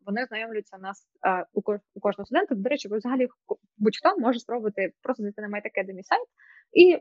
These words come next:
зареєструватися. І ви там одразу, кожен з вас може тр-, будь-який курс обрати для себе безкоштовно. Там є, е, і S Q L Basics, і JavaScript Basics, і Python Basics, і Java Basics. А, просто можете зайти на, на сайт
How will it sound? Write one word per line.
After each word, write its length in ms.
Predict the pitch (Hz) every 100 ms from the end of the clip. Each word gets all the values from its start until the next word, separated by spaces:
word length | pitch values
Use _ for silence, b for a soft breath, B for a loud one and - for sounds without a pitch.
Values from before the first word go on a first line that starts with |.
| -
зареєструватися. 840 | 208 247 - 208 185 - - -
І 100 | -
ви 120 | 285 392
там 220 | 254 214
одразу, 680 | 220 214 311 294 233 220 202
кожен 280 | 254 220 196
з 20 |
вас 220 | 214 294
може 180 | 208 220
тр-, 260 | 208 220 165 _
будь-який 420 | 208 233 220 - -
курс 260 | 208 -
обрати 340 | 185 190 190 180
для 100 | 185
себе 200 | 202 185
безкоштовно. 500 | 190 226 - 302 247
Там 140 | 185 185
є, 220 | 196 190 b b b b -
е, 320 | 190 190 190
і 240 | 247 254 226
S 220 | - 226
Q 180 | 226 220
L 40 |
Basics, 580 | 175 175 - - - -
і 80 | 202
JavaScript 480 | 220 240 - 185 175
Basics, 520 | 170 170 - - _
і 160 | - 233
Python 340 | 196 185 175 165
Basics, 540 | 165 170 - - - -
і 140 | 202
Java 340 | 196 196 185
Basics. 520 | 160 165 175 196 - _ B B B _ 196
А, 480 | 196 190 185 185 - -
просто 480 | 294 311 - 208 -
можете 720 | 208 247 240 - 202 196 190 -
зайти 360 | 196 220 220 208
на, 540 | 180 175 175 170 170 165 -
на 120 | 202
сайт 260 | 208 453